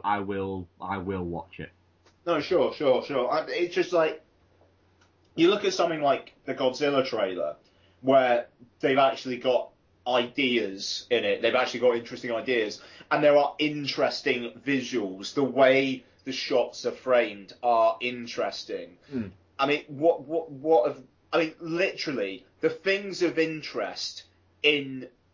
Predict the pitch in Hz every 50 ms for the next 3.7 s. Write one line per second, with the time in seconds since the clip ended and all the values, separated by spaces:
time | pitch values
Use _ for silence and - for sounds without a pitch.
0 | _ _ _ _ _ _ _ _ _ _ - 127 135 147 127 113 - - - -
1 | - - - - _ _ _ - 131 131 127 123 120 120 117 120 120 113 - -
2 | _ _ _ _ _ _ _ _ _ _ _ _ _ _ _ _ - - - -
3 | 139 120 - 131 127 120 120 135 127 117 117 107 -